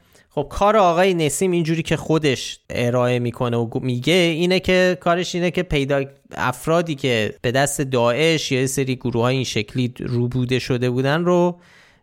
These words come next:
می‌رفته نجات می‌گ-، می‌داده از حالا اون کار گروهش. حتی جایزه هم گرفته از دست، از دولت اقلیم کردستان به خاطر نجات زنان و کودکان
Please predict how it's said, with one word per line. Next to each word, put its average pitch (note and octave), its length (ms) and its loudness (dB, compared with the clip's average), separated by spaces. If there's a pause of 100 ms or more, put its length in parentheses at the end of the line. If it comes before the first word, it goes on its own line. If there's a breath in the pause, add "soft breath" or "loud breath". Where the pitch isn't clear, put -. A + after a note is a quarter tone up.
می‌رفته D#3 580 0
نجات C#3+ 440 2
می‌گ-، D#3+ 360 -2
می‌داده D3+ 640 0
از A#2+ 320 -4 (100)
حالا G#2 280 0
اون G#2+ 220 -6 (160)
کار G2+ 220 -2
گروهش. - 640 -6 (680 loud breath)
حتی C3+ 220 -2
جایزه B2+ 460 0
هم E3 180 2
گرفته D#3 400 0
از C#3 200 0
دست، C#3 360 -2
از B2 260 -2
دولت B2 400 0
اقلیم B2 520 0
کردستان B2 560 -2
به A#2+ 80 -2
خاطر A#2+ 340 -4
نجات A#2 440 -2
زنان A2+ 400 -2
و A#2 40 -2
کودکان A2+ 840 -2